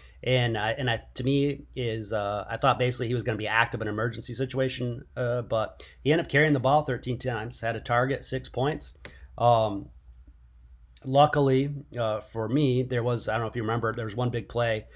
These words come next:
He had a big run, but there was a holding penalty, so it got put back. It looked like he was, uh, limping a little bit after that, but overall, I don't see any injury designation with him. It looked like he's been a full participant in practice. Ten thousand five hundred on FanDuel, ninety-five hundred on DraftKings.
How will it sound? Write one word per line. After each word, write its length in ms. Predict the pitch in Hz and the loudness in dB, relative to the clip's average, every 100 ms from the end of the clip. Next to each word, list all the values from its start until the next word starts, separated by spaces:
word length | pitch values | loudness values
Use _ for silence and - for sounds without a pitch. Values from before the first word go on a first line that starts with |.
| - - - | -20 -20 -4
He 60 | |
had 80 | 127 | 0
a 60 | 120 | 0
big 220 | 117 113 | 0 0
run, 260 | 117 123 113 | 4 4 2
but 160 | 107 | -2
there 100 | 113 | -4
was 100 | 104 | -4
a 40 | 95 | -6
holding 360 | 117 120 113 | -2 -2 -2
penalty, 280 | - 107 101 | -4 -6 -6
so 140 | - | -8
it 40 | 107 | -6
got 180 | 107 - | -6 -4
put 200 | 113 - | -6 -2
back. 340 | 110 104 - - - - - - | 0 -2 -4 -20 -20 -20 -20 -8
It 60 | 127 | -2
looked 160 | 127 | 0
like 160 | 123 - | 0 0
he 100 | 123 | -2
was, 240 | 107 98 | -2 -4
uh, 140 | 110 107 | -4 0
limping 320 | 131 131 127 | 0 0 0
a 60 | |
little 200 | 123 127 | 2 2
bit 120 | 127 123 | 2 2
after 260 | 123 127 | 2 0
that, 320 | 120 123 123 - | 0 2 2 0
but 280 | 110 98 - | -2 -2 -2
overall, 540 | 135 113 117 123 117 | 0 2 4 6 4
I 100 | 107 | 2
don't 140 | 117 107 | -2 -4
see 140 | 117 | -6
any 180 | 110 110 | -6 -4
injury 380 | 110 113 107 101 | -6 -6 -8 -4
designation 580 | 113 104 107 107 - | -6 -4 -6 -6 -4
with 160 | 113 104 | -6 -4
him. 140 | 110 | -4
It 40 | 107 | -6
looked 140 | 104 | -6
like 140 | 113 110 | -8 -8
he's 100 | 101 | -10
been 140 | 104 | -10
a 40 | |
full 220 | 98 120 113 | -6 -4 -2
participant 520 | 107 - 113 - 101 | -4 -6 -8 -6 -6
in 40 | |
practice. 520 | - 135 127 143 - - - - - - _ _ - | 0 0 0 -4 -6 -12 -20 -20 -20 -20 _ _ -4
Ten 160 | - 120 | 0 4
thousand 360 | 123 117 107 | 4 2 0
five 180 | 120 110 | -2 -2
hundred 180 | 113 98 | -2 -6
on 80 | 95 | -6
FanDuel, 640 | - 139 131 131 127 120 | -2 0 2 2 2 0
ninety-five 460 | 113 113 113 123 113 | -4 -6 -2 -2 0
hundred 220 | 120 107 | 0 0
on 120 | 101 | -4
DraftKings. 800 | 98 123 127 123 139 127 127 127 | -2 0 2 0 0 0 0 -4